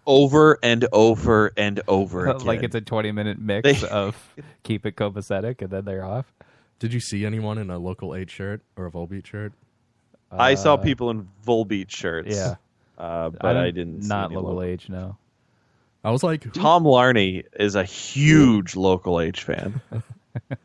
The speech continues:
Speaker 1: Huge.
Speaker 2: Because Local H is still playing around here, and, and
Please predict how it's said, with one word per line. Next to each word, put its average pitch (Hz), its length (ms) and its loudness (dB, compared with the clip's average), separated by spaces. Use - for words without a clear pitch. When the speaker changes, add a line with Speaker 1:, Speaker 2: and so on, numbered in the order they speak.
Speaker 1:
Huge. 175 840 4
Speaker 2:
Because 147 240 0
Local 180 320 0
H 185 200 -2
is 147 140 -4
still 170 240 -2
playing 113 600 -4
around 98 420 -2
here, 92 280 -4
and, 104 320 -6
and 110 380 -4